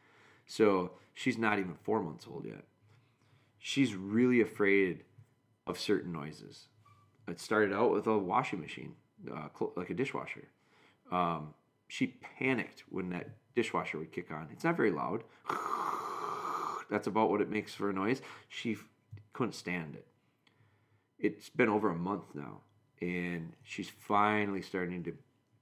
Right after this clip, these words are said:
she's heard it a lot. I wa-, I run, I run the dishes every day. So she's heard it long enough now where it's n-, it's become something in which she's realized that's not the end of the world, okay? Uh,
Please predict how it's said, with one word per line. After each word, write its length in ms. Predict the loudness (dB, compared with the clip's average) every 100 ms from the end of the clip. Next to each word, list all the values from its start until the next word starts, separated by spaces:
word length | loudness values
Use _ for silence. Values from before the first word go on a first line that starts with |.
| _ _
she's 200 | -10 -8
heard 280 | 0 8 8
it 60 | 8
a 80 | 4
lot. 260 | 0 -2
I 60 | 2
wa-, 220 | 4 6
I 60 | 4
run, 260 | 2 0 -4 -8
I 60 | -4
run 180 | -2
the 60 | -2
dishes 340 | 0 -2 -2
every 200 | -2 0
day. 260 | 0 -2 -4 -12 -20 -20 -20
So 140 | -6 2
she's 220 | 4 6
heard 220 | 8 10
it 120 | 10
long 260 | 10 8 8
enough 320 | 6 4 4
now 140 | 2
where 180 | 4 4
it's 200 | 2 0
n-, 160 | -4 -4 0
it's 160 | -2 0
become 400 | -6 -2 -2 0
something 300 | -2 -2 -2
in 80 | -2
which 140 | -2
she's 220 | -4 -2
realized 460 | 4 4 4 0 -4
that's 220 | -4 0
not 180 | 0 0
the 100 | -2
end 120 | -4
of 60 | -6
the 60 |
world, 380 | -8 -12 -14 -20 _ _ -6
okay? 220 | -6 -6 -10 -20 -20 -20 _ -4
Uh, 360 | 4 6 6